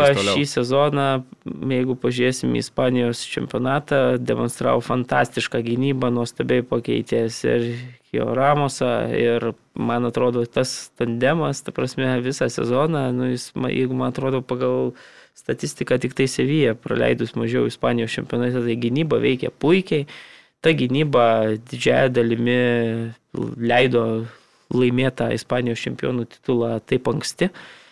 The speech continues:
Speaker 2: Tai viskas buvo puiku, bet man atrodo, kad, na, šitą mače žaidė tiesiog viena komanda, taip kaip jai reikėjo, na, kita puikiausiai išnaudojo tas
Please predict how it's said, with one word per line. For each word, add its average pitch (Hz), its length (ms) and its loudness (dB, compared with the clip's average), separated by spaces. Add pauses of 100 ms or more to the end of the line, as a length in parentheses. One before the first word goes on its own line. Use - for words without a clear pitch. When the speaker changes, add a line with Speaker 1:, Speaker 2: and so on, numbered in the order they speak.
(280)
Speaker 2:
Tai 131 140 4 (1000)
viskas 135 440 0
buvo 143 200 4
puiku, 117 380 -2
bet 175 240 2
man 147 220 2
atrodo, 180 400 2
kad, - 220 -6
na, 120 200 -4
šitą - 380 -4
mače 180 340 0 (520)
žaidė 123 500 0
tiesiog 117 600 -4
viena 120 360 -2
komanda, 160 640 0
taip 135 240 -4
kaip - 160 -6
jai 120 220 0
reikėjo, - 420 -2
na, 143 160 -2
kita 143 460 -2 (160)
puikiausiai 135 500 -2
išnaudojo 120 560 -4
tas - 220 -6